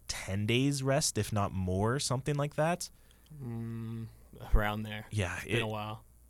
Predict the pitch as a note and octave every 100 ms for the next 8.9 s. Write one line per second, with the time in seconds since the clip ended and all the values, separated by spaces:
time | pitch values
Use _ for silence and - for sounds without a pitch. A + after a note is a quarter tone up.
0 | - G2+ A#2 B2 A2 - G#2 A2 A2 G2+
1 | F#2+ G#2 F#2+ F#2+ F2 - G#2 G#2+ G#2+ G#2+
2 | G#2+ G#2+ G#2 - F#2+ A2+ G2+ F#2 F2 E2+
3 | F2+ E2 E2 D#2+ - D2+ - - - -
4 | - - - - - - - - - -
5 | - - - - - - B2 A2+ A2+ A2
6 | A2 A2 G#2+ G#2 G#2 A2 A#2 A2+ - A2
7 | A2+ A2 B2 A2 A#2 G#2 F#3 A#2 F3+ -
8 | - A3+ A2 E2+ F2 F2 F#2+ E2+ E2+